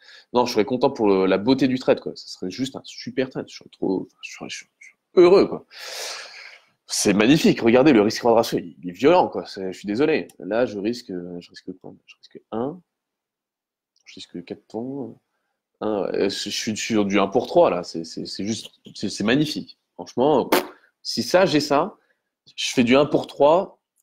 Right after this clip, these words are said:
j'encaisse de l'argent sur le rollover, la beauté du trade, le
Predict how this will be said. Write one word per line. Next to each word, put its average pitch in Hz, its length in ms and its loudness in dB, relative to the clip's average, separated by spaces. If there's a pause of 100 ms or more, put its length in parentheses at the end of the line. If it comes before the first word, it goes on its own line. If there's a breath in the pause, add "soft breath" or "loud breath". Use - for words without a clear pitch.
(120)
j'encaisse 156 380 2
de 160 80 0
l'argent 151 180 0
sur 151 140 -10
le 139 80 -4
rollover, 147 360 4
la 147 120 6
beauté 147 260 -2
du 143 160 -10
trade, 156 460 -2
le 117 400 -2